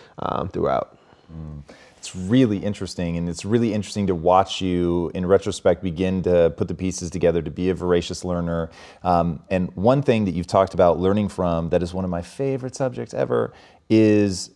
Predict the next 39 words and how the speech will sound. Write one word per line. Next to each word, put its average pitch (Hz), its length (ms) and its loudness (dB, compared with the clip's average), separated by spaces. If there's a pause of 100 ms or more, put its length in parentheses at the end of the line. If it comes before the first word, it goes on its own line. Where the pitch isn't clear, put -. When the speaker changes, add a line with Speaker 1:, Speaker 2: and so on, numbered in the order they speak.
(140)
Speaker 2:
that, 87 360 6
and 92 120 -2
let's 92 160 0
piss 95 240 -4
some 85 120 -8
people 82 240 -2
off 85 180 4
here 78 160 -2
really 73 180 -4
fast, 73 420 -4 (160)
drug 104 280 4
dealers 104 360 -2
are 87 140 -2
extraordinary 90 800 -4
entrepreneurs. 76 720 -10
Speaker 1:
Right. 82 240 0 (200)
Speaker 2:
And 95 160 0
so 92 640 6
my 92 240 0
wife 110 260 6
and 107 100 2
I 95 100 6
have 90 200 4
a 85 340 6
philosophy. 82 800 2
So, 82 580 2 (180)
uh, 80 200 -6
I 76 100 -4
talked 90 240 0
about 82 160 2
it 78 40 0
in 73 80 -4
your 80 120 -6
intro. 95 300 0
It 85 80 0
doesn't 110 240 2
matter 92 480 2
where 90 320 2
you 85 680 -4